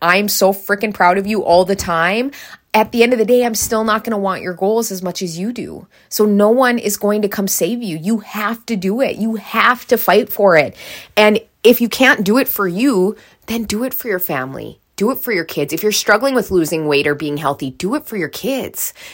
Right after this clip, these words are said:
Do it for your family. You don't have kids, then do it for your family. If you don't have family,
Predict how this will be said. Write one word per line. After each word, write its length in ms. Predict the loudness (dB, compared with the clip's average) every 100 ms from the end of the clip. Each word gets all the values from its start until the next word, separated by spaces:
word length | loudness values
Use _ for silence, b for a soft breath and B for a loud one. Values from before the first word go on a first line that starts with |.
| B
Do 140 | 2 4
it 160 | 2
for 80 | 2
your 120 | 0
family. 380 | 4 4 4 2
You 100 | 4
don't 160 | 4 6
have 280 | 4 2
kids, 260 | 4 2 4
then 140 | 0
do 120 | 0 -2
it 80 |
for 80 | 0
your 100 | -4
family. 500 | -2 -2 -2 -6 -8 B B B -2
If 80 |
you 60 | 4
don't 140 | 6
have 300 | 6 6 4 -2 B B
family, 720 | 2 4 4 0 -2 -4 -8